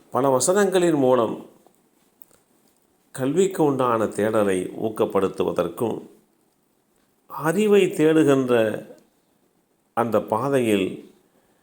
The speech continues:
பயணிப்பதற்குண்டான வழிமுறைகளை இலகுவாக்கித் தருவதும்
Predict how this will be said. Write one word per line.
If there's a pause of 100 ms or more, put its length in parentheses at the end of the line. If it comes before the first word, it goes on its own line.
(600)
பயணிப்பதற்குண்டான (720)
வழிமுறைகளை (260)
இலகுவாக்கித்
தருவதும்